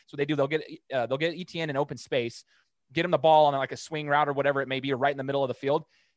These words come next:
And someone's, like, you know, five, six yards coming at him in an angle. All he has to do is do a little shift and go. It's because people are just, like, beelining it to the,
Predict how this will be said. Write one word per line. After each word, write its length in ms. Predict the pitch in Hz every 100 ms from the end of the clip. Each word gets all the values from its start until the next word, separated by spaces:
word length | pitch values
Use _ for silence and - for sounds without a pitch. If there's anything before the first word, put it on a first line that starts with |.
| -
And 120 | 139
someone's, 340 | - 180 175 143
like, 180 | 135 135
you 60 |
know, 120 | 135 120
five, 280 | 170 160 -
six 220 | 156 -
yards 240 | 156 139
coming 220 | - 151
at 100 | 147
him 60 | 143
in 80 | 131
an 80 | 139
angle. 200 | 143 127
All 120 | 135
he 60 |
has 120 | 135 -
to 60 |
do 40 | 135
is 60 |
do 120 | 135
a 20 | 123
little 220 | 135 123
shift 420 | - 151 156 _
and 100 | 123
go. 260 | 123 147 196 _ _ -
It's 100 | -
because 160 | - -
people 220 | 254 226
are 20 |
just, 140 | 185
like, 120 | 175 135
beelining 480 | 180 233 208 151 135
it 100 | 131
to 80 | 147
the, 260 | 135 123